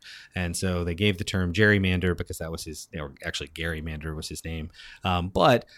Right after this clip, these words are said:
before that, before, um, before the first Congress even took place, Virginia, uh, gerrymandered, uh, James Madison. Uh, it was Governor Patrick Henry, uh,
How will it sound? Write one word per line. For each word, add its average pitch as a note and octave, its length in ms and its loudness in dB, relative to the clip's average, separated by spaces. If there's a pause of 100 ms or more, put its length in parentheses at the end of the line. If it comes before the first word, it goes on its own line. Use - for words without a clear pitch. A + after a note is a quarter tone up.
(120)
before D#3+ 520 4
that, D#2+ 340 0
before, C#3 540 6
um, G#2 260 4
before B2 240 4
the A#2 60 0
first - 240 0
Congress G#2+ 300 0
even F#2+ 180 -2
took - 240 -8
place, C3 560 0 (500)
Virginia, A2+ 640 4 (240)
uh, F2+ 320 0
gerrymandered, F2+ 1000 0 (300)
uh, - 80 -8 (220)
James F#2 320 0
Madison. D#2+ 640 -6
Uh, E2+ 60 -10
it D#2 80 -8
was E2 120 -10
Governor F2 260 -4
Patrick - 340 -4
Henry, G#2+ 480 -2 (340)
uh, F2 280 -10